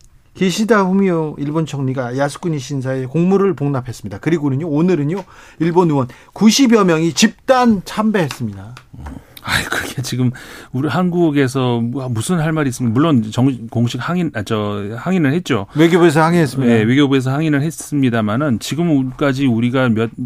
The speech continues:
Speaker 2: 달 동안의 그 이-, 대일 외교를 보여준 그런 것에서
Speaker 1: 성의를 보이면 일본에서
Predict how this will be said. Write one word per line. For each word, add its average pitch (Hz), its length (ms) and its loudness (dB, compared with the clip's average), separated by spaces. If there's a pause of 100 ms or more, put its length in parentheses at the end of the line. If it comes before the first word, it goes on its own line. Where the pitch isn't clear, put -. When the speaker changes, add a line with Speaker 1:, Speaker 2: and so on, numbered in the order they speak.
(120)
Speaker 2:
달 131 280 0
동안의 120 460 0
그 110 120 -2
이-, 110 260 -4
대일 127 440 2
외교를 113 380 0
보여준 113 420 -2
그런 110 280 -2
것에서 104 260 -4
Speaker 1:
성의를 269 420 4
보이면 208 480 6
일본에서 226 580 4